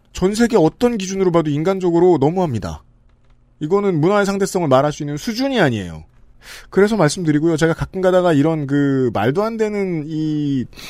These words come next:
이슬람권의 법적인 혹은 사회적인 일들이 있을 때마다 소개드리는 게 이것은 이제 세계 시민들의 압박이 통할 만한 문제이기 때문입니다. 틱톡에서 얼마든지 확인하실 수 있어요.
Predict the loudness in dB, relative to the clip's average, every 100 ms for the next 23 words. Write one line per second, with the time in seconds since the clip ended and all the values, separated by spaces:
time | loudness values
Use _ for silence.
0 | -20 -14 -4 2 4 4 4 4 6 4
1 | 4 2 0 -6 2 2 4 0 0 0
2 | 2 2 2 0 2 2 2 2 0 0
3 | 0 0 0 -2 -2 -2 0 -2 -2 0
4 | 0 -2 -12 -20 _ -6 4 4 4 -2
5 | -2 -4 -4 -4 -2 0 0 0 0 0
6 | -2 -4 0 2 2 -2 -8 -10 -8 -6
7 | -6 -6 -4 -6 -6 -12 -12 -12 -14 -16
8 | _ -18 -8 -2 2 4 4 4 2 2
9 | 0 -4 -8 -10 -8 -8 -6